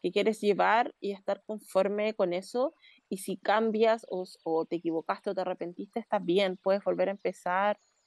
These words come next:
y rodearte con, con las herramientas y las personas que te ayuden como a estar en un, en un buen lugar. Pienso que eso es el tema como de la autonomía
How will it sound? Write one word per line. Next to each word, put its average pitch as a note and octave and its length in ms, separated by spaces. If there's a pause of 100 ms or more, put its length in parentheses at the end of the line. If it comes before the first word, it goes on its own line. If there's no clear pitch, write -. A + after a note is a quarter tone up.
(200)
y F#3 180
rodearte F#3 680
con, F3+ 400
con E3+ 160
las F3+ 140
herramientas F3+ 580
y G3+ 60
las F#3+ 140
personas F#3+ 500
que G3 80
te F#3 100
ayuden F3+ 420
como F3 460 (420)
a D3 180
estar F#3 320
en G#3 140
un, F#3+ 400
en F3 140
un D#3+ 120
buen G3 140
lugar. G3 340
Pienso F#3 300
que G3 100
eso G3 180
es F#3+ 460 (420)
el F#3 200
tema G#3+ 240
como F#3+ 220
de E3+ 120
la E3+ 80
autonomía E3 1000